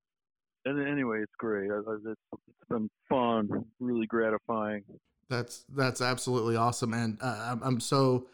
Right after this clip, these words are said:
Speaker 2: excited to see the end product once it gets there. The, the one question that I've always had, though, that I was hoping, you know, I think that you could shed some better light on is the fact of, I came at this project as,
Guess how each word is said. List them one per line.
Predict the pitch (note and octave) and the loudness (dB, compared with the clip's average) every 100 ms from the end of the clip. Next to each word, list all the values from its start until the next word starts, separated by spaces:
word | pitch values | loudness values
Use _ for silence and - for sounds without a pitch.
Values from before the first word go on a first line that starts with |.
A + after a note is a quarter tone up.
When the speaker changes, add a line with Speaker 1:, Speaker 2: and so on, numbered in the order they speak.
| _ _ - | _ _ -6
Speaker 2:
excited | B2+ - C3+ C3 B2 A#2+ | -4 0 4 4 4 2
to | A#2+ | -4
see | - C3 B2 A#2+ A#2 - _ - | 0 2 2 0 -2 -6 _ -6
the | C3 B2+ B2 | 0 2 4
end | C3 B2 | 2 4
product | B2+ B2 A#2+ | 4 4 2
once | B2+ B2+ - | 2 0 0
it | A2 | 0
gets | B2+ B2+ - | 0 0 0
there. | A#2 A2+ B2+ | 0 0 -2
The, | D3+ | -2
the | D#3+ D#3 | 2 2
one | - D3 G3+ B3 | 0 -2 0 2
question | A3+ G3+ F3 | 2 2 2
that | D3+ | 2
I've | C3+ | 4
always | C3+ A#2+ A2+ | 4 2 0
had, | A#2+ G#2+ A2 | -4 -4 -6
though, | G#2 - - - _ _ | -10 -12 -18 -20 _ _
that | C#3 C#3 | 2 4
I | |
was | C#3 C3+ | 4 4
hoping, | C#3 C#3 C3+ B2 A#2+ - _ _ _ - | 4 4 4 4 2 -2 _ _ _ 0
you | C#3+ | 4
know, | B2 A#2 | 4 4
I | C3 | 4
think | C3 D#3 C3 | 2 2 2
that | B2 | 4
you | C3+ | 4
could | C3+ D3 A#2+ | 4 2 2
shed | - C3 B2 A2+ | 4 4 4 2
some | B2+ A#2 | 2 4
better | A#2 A2+ G#2+ | 4 2 4
light | A2 A2+ G#2+ | 4 4 2
on | G#2+ G#2+ - | -4 -6 -2
is | A#2+ A#2+ | -2 0
the | A#2+ | -4
fact | - B2+ B2 - | 0 4 4 4
of, | A#2+ A#2 | 0 2
I | C#3 E3+ | 4 2
came | F3 E3+ C#3+ | 2 2 2
at | B2+ | 0
this | B2 | -2
project | - A#2 A2+ A2+ G#2+ - - _ _ _ _ _ - | 2 2 4 2 -2 -4 -16 _ _ _ _ _ -2
as, | C3 C3 C3 B2 A#2+ A#2 | 2 6 6 6 4 -2